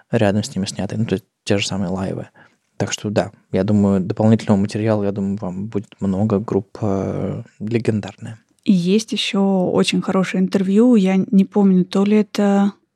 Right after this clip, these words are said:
Speaker 2: это какой-то музыкальный журнал, скорее всего, это Pitchfork. И про альбом вроде бы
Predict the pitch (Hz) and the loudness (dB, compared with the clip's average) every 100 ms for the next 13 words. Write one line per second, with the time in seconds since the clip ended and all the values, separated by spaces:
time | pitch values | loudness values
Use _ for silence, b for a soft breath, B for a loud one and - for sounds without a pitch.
0 | 196 220 220 233 214 202 208 220 196 190 | 0 0 2 2 4 2 2 2 2 2
1 | 202 208 262 - 202 190 - 185 185 180 | 2 4 4 2 0 0 -2 -2 0 0
2 | - 226 - - - - - _ - 190 | 0 -2 0 -4 -6 -8 -14 _ -4 0
3 | 185 185 185 185 - 196 190 190 196 185 | 4 4 2 0 -4 2 4 4 4 2
4 | 185 - 180 180 175 202 254 202 175 185 | 0 0 2 2 4 6 6 4 2 -2
5 | _ _ - 185 185 202 233 202 180 196 | _ _ -6 -2 2 4 4 4 2 6
6 | 220 | 6